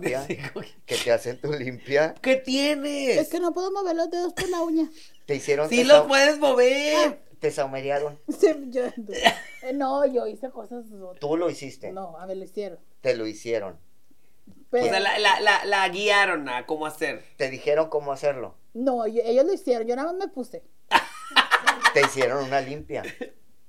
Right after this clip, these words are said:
Speaker 3: Fue
Speaker 1: Te des-,
Speaker 3: más
Speaker 1: te hicieron
Speaker 3: que
Speaker 1: despojos y cosas
Speaker 3: Sí.
Speaker 1: así.
Speaker 2: Ujú.
Speaker 1: Te hicieron
Speaker 3: Bien
Speaker 1: despojo.
Speaker 3: fuerte, muy fuerte, porque mira, te voy a decir
Speaker 1: ¿Con
Speaker 3: cómo
Speaker 1: chile?
Speaker 3: estuvo.
Speaker 1: ¿Con chile?
Speaker 3: Te voy a decir cómo estuvo.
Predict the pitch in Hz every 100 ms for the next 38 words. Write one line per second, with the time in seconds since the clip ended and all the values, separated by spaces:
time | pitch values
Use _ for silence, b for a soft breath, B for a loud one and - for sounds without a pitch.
0 | - - - - - 226 226 220 214 123
1 | 117 110 110 131 123 120 123 127 - 117
2 | - 113 101 98 107 117 104 92 85 -
3 | - 117 123 123 120 131 190 143 113 196
4 | 208 269 262 233 - - 165 262 - 214
5 | 220 311 359 285 254 247 262 254 247 233
6 | 247 254 302 - 170 185 349 285 - 127
7 | 127 143 156 208 - - - - 247 247
8 | 277 359 392 392 381 - 302 170